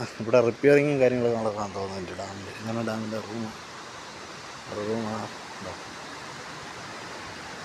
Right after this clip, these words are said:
നല്ല ഷട്ടറിൻ്റെ ചെയിനായി കിടക്കുന്നത്.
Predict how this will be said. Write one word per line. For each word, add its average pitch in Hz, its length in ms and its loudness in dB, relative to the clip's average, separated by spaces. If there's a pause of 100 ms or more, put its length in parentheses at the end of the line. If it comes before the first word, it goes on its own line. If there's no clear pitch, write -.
(380)
നല്ല 95 260 0 (1200)
ഷട്ടറിൻ്റെ 131 460 10
ചെയിനായി 123 340 8
കിടക്കുന്നത്. 104 380 4